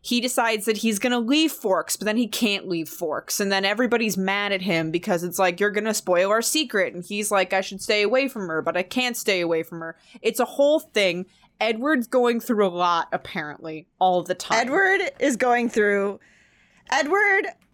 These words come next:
Speaker 2: you took a perfectly good seventeen-year-old boy who was about to die from the Spanish flu and you gave him anxiety.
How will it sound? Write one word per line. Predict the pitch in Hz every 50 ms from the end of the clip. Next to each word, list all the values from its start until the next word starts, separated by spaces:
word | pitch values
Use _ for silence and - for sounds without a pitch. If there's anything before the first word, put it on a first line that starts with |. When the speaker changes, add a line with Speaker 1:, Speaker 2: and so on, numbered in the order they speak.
| _ _ -
Speaker 2:
you | 202 269
took | - - 427 -
a | -
perfectly | 247 - - 302 370 - 466 - 427 453 -
good | 381 359 320
seventeen-year-old | - 320 302 294 311 302 - 311 277 269 262 254 247 247 247 233 208
boy | 233 233 247 254
who | 254
was | 247 247 220
about | 208 254 262 277
to | 294 254
die | 320 302 311
from | 294 277 269
the | 269
Spanish | - - 262 226 226 233 -
flu | - 262 226
and | 220 220
you | 262 208
gave | 226 220 226 233
him | 262 262
anxiety. | 247 240 185 196 180 180 165 160 151 160 202 -